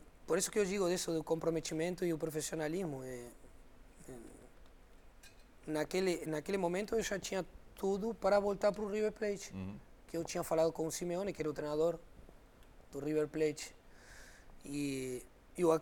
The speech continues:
Speaker 1: o presidente, em, daquele, daquele momento não, não, não, não, acaba não, não me chamando e me chama o San Lorenzo. E aí tinha um,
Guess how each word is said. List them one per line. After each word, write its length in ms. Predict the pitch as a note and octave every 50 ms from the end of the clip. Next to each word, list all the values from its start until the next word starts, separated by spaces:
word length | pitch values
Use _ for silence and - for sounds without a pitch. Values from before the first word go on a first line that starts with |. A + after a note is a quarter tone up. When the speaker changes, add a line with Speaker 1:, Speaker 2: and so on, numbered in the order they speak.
| - -
Speaker 1:
o 100 | - F3+
presidente, 800 | E3+ - F#3 F3 - F#3 F#3 F#3+ G3+ F3 - E3+ E3 D#3 D3+ - - - - - - - - - - - - - - - - - - - - - -
em, 220 | E3 D#3+ E3 - - - - - - - D3+
daquele, 400 | D#3 D3+ D#3 E3 E3+ E3+ D#3+ - - - -
daquele 320 | D#3+ C#3+ C#3+ - F3 E3+
momento 360 | F3 E3 F3 F3 F3+ F3+ F3+
não, 180 | D#3+ D#3 D#3 D3+
não, 200 | D3+ D3+ D#3 D3
não, 240 | C#3+ C#3+ C#3+ C3+ C3
não, 200 | C#3+ C#3 C3 C3 B2 B2 B2
acaba 260 | C#3 - - E3+ E3+ E3+
não, 240 | E3 D#3+ D#3 D#3
não 160 | D3+ D#3 D#3+ D#3+
me 140 | D#3+ D#3+
chamando 520 | - - F#3+ G3 F#3 E3+ F3+ F#3 G3 B3+ D4 - - - - - - - - - - - - - - - - - - - - - - - - - - - - - - -
e 80 | - G#3+
me 140 | G#3+ G#3+ G3
chama 340 | - A3 G#3 G#3+ G#3+ G#3+ G#3+
o 220 | G#3+ G#3+ G#3+ G#3+
San 160 | - - A#3
Lorenzo. 500 | A#3+ B3+ C4 D4 D#4 D#4 C4 - - - - - - - - - - - - - - - - - - - -
E 180 | G3 E3+ E3 D#3
aí 160 | D#3+ F#3 F#3
tinha 180 | - - A#3+
um, 360 | B3 A#3 F#3 E3 D#3 D3 D3